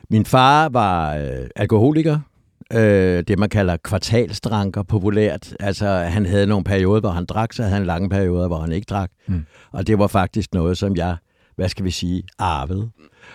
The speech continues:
Speaker 1: Øh, det kan vi komme ind på senere. Øh, og min mor var, hun var ikke rigtig klog. Hun var simpelthen ikke rigtig klog.
Speaker 2: Hvordan, hvordan, øh, kom det til udtryk?
Speaker 1: Åh, ja, det gjorde det på mange måder, kan man sige. Jeg har et, øh,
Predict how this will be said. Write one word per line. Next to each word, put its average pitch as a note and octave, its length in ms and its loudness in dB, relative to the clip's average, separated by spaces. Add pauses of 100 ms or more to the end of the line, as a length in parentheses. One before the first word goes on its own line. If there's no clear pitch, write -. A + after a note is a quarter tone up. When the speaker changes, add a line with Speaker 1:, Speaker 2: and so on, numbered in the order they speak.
(300)
Speaker 1:
Øh, A2 300 2
det A2 100 -4
kan G#2 100 -2
vi F#2+ 60 -4
komme F#2+ 240 -2
ind E2+ 140 -4
på G2+ 120 -2
senere. F2 380 -4 (1080)
Øh, G2 760 2 (100)
og B2+ 120 0
min B2+ 160 2
mor C#3 400 2
var, A#2 400 0 (300)
hun A#2+ 180 0
var A#2+ 100 4
ikke A2 160 0
rigtig G2 220 -4
klog. - 440 -6
Hun G#2+ 140 -2
var G#2+ 60 0
simpelthen F#2 640 -4
ikke D#2+ 160 -10
rigtig - 260 -10
klog. - 240 -10 (120)
Speaker 2:
Hvordan, F#2+ 200 0
hvordan, G2+ 300 2
øh, F#2 180 0
kom F#2+ 160 -4
det G2 100 -2
til G#2 100 -8
udtryk? G#2 360 -6 (440)
Speaker 1:
Åh, D3 560 8
ja, A2 160 4
det C3 180 -2
gjorde A#2+ 240 4
det C3+ 80 0
på B2 100 0
mange A2 300 0
måder, A2 340 2
kan G#2+ 160 -2
man G2+ 120 0
sige. G2+ 440 0
Jeg G#2+ 140 2
har C3 260 2
et, B2 320 0
øh, A2 240 4